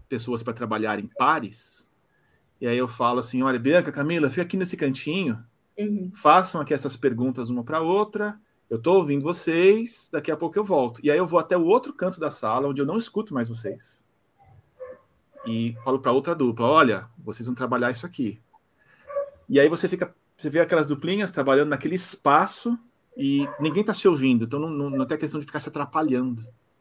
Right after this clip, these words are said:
Speaker 2: Uhum.
Speaker 1: né? Eu, enquanto professor, eu escuto todo mundo. Então eu vou
Speaker 2: Ah,
Speaker 1: pertinho,
Speaker 2: legal.
Speaker 1: escuto um pouquinho, vou lá, escuto um pouquinho. Eh, e, então, nossa, a-, aí troca os pares, aí depois a gente faz a conversa em grupo,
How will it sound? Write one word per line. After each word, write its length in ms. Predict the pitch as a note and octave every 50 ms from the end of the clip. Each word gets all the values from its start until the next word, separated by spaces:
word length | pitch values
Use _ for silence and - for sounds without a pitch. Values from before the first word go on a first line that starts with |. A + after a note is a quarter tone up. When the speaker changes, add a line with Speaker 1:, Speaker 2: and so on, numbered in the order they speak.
| -
Speaker 2:
Uhum. 520 | F#3+ F#3+ F#3+ G3 G3+ G3+ F3+ E3 D#3 D#3 D#3 E3+
Speaker 1:
né? 220 | - G2+ A2+ A#2+ A#2 - - - _ - - _ _ _ _ _ -
Eu, 160 | C#3 D3+ D#3
enquanto 260 | D#3 - C#3+ C#3 C#3
professor, 400 | - C3 C3+ C#3 A#2+ B2+ C#3+ C#3+
eu 60 | D#3+
escuto 340 | E3+ E3 - - D#3+ D#3 D#3
todo 220 | - E3 D3+ F3+ G3
mundo. 480 | F#3+ D3+ C#3 A#2+ A2 G2+ G2 G#2+ - _ _ _ _ _
Então 120 | - A2+
eu 80 | A2+ G#2+
vou 100 | - G3+
Speaker 2:
Ah, 40 |
Speaker 1:
pertinho, 400 | G3 F#3+ - - - - F3+ G3
Speaker 2:
legal. 140 | E3 - F#3+ F3+
Speaker 1:
escuto 200 | C#3+ B2+ C3 C3+
um 40 |
pouquinho, 420 | C#3 D3+ D3+ - F#3 F#3 F#3 E3+ C3+
vou 140 | A#2 A2+ A2
lá, 100 | A#2 A#2
escuto 240 | A#2 A#2 B2+ A#2
um 60 | B2 A#2
pouquinho. 480 | C#3 C3 - - F#3 F#3 F#3 G3 G3+ - _ _ _ _ _ _ _ _ _ _ _ _ _ _ _ _ _ _ _ -
Eh, 680 | G#2 A2 A2 A2 A2 A2 G#2+ G#2+ G#2+ G#2 G#2 G#2 -
e, 120 | B2 C3 -
então, 580 | - B2 A#2+ - D#3+ D3+ D#3 D#3+ E3+ E3+ F3 F3+ _ _ _ _ _ _ _ _ _ _ _ _ _ _ _ _ _ _ _ _ _ _ - -
nossa, 420 | B2+ C3+ C3+ C3 A2+ - - A2
a-, 400 | G#2+ G#2+ A2 A2+ A2+ A#2 A#2 A#2+
aí 140 | A#2 A#2+ A#2
troca 280 | - C#3+ C#3 C#3 - -
os 60 | - _ -
pares, 600 | D3 D3+ D#3+ D#3 D3 D3 D3 D3 C#3+ - - B2
aí 100 | A#2+ A#2+
depois 180 | A#2 B2+ B2
a 20 | A#2
gente 140 | A#2+ A#2
faz 140 | - B2 A2
a 60 | A2+
conversa 400 | A2+ - A#2 G#2+ A#2 A2+ A#2 A#2
em 80 | A2+ G#2+
grupo, 640 | A2 C3 D3 D3+ D3 D3+ - - C#3+ C#3+ C#3+ C#3